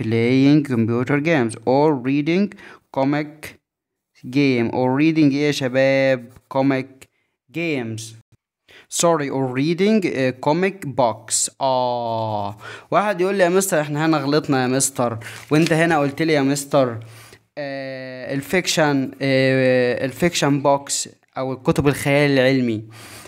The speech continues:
بس هنا يا مستر هو قال لك الكوميك ريدنج هي إيه؟ الأقل، آه، الأقل فائدة. تمام؟ طب ليه يا مستر أنت غلطت؟ هقول لك، هقول لك أنا ما غلطتش.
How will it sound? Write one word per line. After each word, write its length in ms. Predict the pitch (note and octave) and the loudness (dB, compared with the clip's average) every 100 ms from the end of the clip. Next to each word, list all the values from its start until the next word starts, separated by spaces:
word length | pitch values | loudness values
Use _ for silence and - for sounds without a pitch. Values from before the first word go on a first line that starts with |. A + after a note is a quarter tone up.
| _ | _
بس 300 | B2 B2+ - | -8 -4 -2
هنا 280 | B2+ D3+ F3+ | 2 4 4
يا 60 | D#3+ | 4
مستر 500 | E3 E3+ F3 E3+ D3+ | 2 2 2 2 0
هو 200 | B2 A#2+ | -2 0
قال 180 | C3 C#3 | 0 0
لك 180 | C#3 | -4
الكوميك 720 | B2 A2+ A#2 C#3 D3 D3 - - | -6 -10 0 2 2 -2 -12 -6
ريدنج 640 | B2 B2+ C#3 C#3+ F3 G3 G3 - - _ _ _ - | 0 4 4 4 2 2 -4 -18 -20 _ _ _ -6
هي 240 | B2 C#3 | 0 2
إيه؟ 460 | A#2+ C3 C3 C3 B2+ - - _ | 0 -2 -4 -4 -8 -20 -20 _
الأقل، 760 | A#2+ - A#2+ A2+ C#3+ C#3+ C3 B2 _ _ _ B2+ | -8 -4 -4 0 0 0 -6 -10 _ _ _ -20
آه، 720 | A#2+ A#2+ A#2+ A#2+ A#2 A#2 - | -18 -16 -10 -8 -6 -4 -4
الأقل 440 | - - D3 C#3+ | -4 -2 -2 -2
فائدة. 520 | C3 C3+ - B2 G#2 G2 - - | -2 -4 -2 -4 -4 -8 -16 -6
تمام؟ 360 | A#2+ D#3+ F#3+ F#3+ - - _ | -2 0 -2 -8 -20 -20 _
طب 180 | C3 D3 | -2 2
ليه 80 | |
يا 60 | G#3+ | 4
مستر 340 | A3+ A3 G#3 | 4 2 2
أنت 140 | F3+ D#3+ | 2 0
غلطت؟ 480 | D3 D#3+ E3 - - - | 2 2 0 -16 -20 -8
هقول 380 | - C3+ C#3+ | 0 4 4
لك، 320 | A2 F#2 - - - - | 0 -4 -14 -16 -16 -4
هقول 180 | B2 C3+ | 0 0
لك 140 | A#2 | -2
أنا 80 | B2 | -2
ما 120 | B2 | -2
غلطتش. 560 | A#2 D#3 F3 B2+ G#2+ | 2 0 0 -6 -10